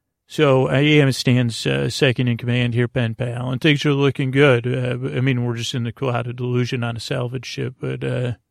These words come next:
we had a great night. Thanks for asking, pen pal. Good night. Uh, I wanna thank everybody who wrote our Apple Podcast reviews. This is from A H D Fed, who says, "Two time, uh, helps a lot. Uh, we do, tried this podcast before, but at first I didn't like it. Uh, then I came back a few weeks later and it helped.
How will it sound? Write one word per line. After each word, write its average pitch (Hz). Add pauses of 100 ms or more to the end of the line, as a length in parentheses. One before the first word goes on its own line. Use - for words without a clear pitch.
(140)
we 143
had 139
a 135
great 135
night. 131
Thanks 139
for 135
asking, 120
pen 123
pal. 127
Good 127
night. 120 (440)
Uh, 123
I 120
wanna 127
thank 131
everybody 127
who 123
wrote 127
our 135
Apple 127
Podcast 127
reviews. 123
This 131
is 135
from 131
A -
H 127 (280)
D 127
Fed, 123 (720)
who 135
says, 123
"Two -
time, 135
uh, 127
helps 131
a 131
lot. 127
Uh, 127
we 131
do, 139
tried 160
this 147
podcast 139
before, 143
but 123
at 120
first 127
I 123
didn't 120
like 131
it. 127
Uh, 127
then 127
I 127
came 135
back 127
a -
few 143
weeks 123
later 127
and 117
it 120
helped. 127